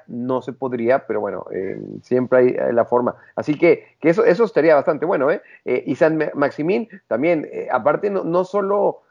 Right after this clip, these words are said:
es cómo juega, sino lo que transmite y, eh, em, la alegría que tiene,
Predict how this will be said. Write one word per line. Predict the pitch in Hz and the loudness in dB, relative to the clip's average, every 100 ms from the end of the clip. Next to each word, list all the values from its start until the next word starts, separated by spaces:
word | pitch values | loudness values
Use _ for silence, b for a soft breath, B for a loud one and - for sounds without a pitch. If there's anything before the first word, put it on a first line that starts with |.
| _ | _
es | 147 151 | -4 -4
cómo | - 180 165 | -4 -2 -2
juega, | - 143 165 196 | 2 2 4 2
sino | 160 139 | 0 -2
lo | 147 | 0
que | 127 123 | -2 -2
transmite | 127 120 127 143 165 190 b b b | 0 0 -2 -2 -2 -2 b b b
y, | - 139 170 220 - | -6 -2 0 -2 -4
eh, | 156 135 127 117 - 123 123 | -4 -2 0 -2 0 0 0
em, | 120 117 117 113 101 _ _ _ _ - - 160 143 | 0 -2 -2 -2 -4 _ _ _ _ -10 -10 -6 2
la | 143 | 4
alegría | 143 143 127 139 190 170 | 6 4 4 6 6 4
que | 131 | 0
tiene, | - - 156 | -4 -6 -6